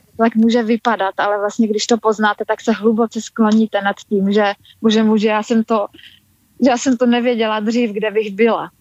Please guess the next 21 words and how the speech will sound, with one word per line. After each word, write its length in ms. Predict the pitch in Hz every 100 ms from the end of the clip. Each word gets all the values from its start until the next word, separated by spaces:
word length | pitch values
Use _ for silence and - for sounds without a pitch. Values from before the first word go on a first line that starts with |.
| _ _ _
Protože 340 | - 233 214
oni 200 | 226 226
vás 180 | 220 233 -
učí, 380 | 240 220 - 185
oni, 380 | 202 202 202 208 _ _
oni 280 | 233 226 226 -
si 140 | 254
pamatujou, 640 | - 247 277 277 233 208 202
každá 420 | - 240 214 254
jedna 300 | 240 220 220 226 _ -
z 100 | -
těch 200 | - 233
rostlin 440 | 226 226 - 196 190
spolupracuje 720 | - 233 247 233 233 - 226
s 80 | -
tou 200 | 233 220
druhou. 540 | 208 240 220 160 165 - -
To 140 | 220
není 260 | 226 269 277
tak, 220 | 208 202
že 300 | 190 214 202